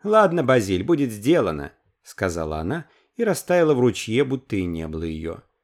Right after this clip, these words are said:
Кот поднялся с колен и огляделся. «Ну что, напились? Отмылись? Тогда подъем». И Базиль снова повел их через лес. Сначала они шли вдоль ручья, а потом по бревну перебрались на другую сторону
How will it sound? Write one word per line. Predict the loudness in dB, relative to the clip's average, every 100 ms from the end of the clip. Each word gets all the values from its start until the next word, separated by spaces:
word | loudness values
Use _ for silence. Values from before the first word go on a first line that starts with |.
| _ _ _
Кот | -4 -2
поднялся | -4 -2 -4 -6 -12
с | -14
колен | -8 -2 0 -2
и | -4
огляделся. | -4 -4 -4 -6 -10 -14 -18 _ _ _ _ _ _ -4
«Ну | -2
что, | -2 0 0
напились? | 2 0 2 0 -2 -14 _
Отмылись? | -6 -4 0 0 0 -2 -10 _ _ _
Тогда | -2 2 2
подъем». | 0 -2 -4 -8 -10 _ _ _ _ _ _ _ _ -6
И | -2
Базиль | 0 0 0 -2
снова | -4 -2 0 2
повел | 0 -2 0 -2
их | -6
через | -6 -4 -4
лес. | -4 -8 -10 -18 _ _ _ _
Сначала | -2 0 2 2 2
они | 2
шли | 0 -2 -2
вдоль | 2 0
ручья, | 0 -4 -4 -4 -2 -2 -6 _ -6
а | 0
потом | 2 2 0
по | 2
бревну | 2 2 2 0
перебрались | -2 0 0 -2 -6
на | -6
другую | -4 0 0 0
сторону | -4 -2 0 0 -4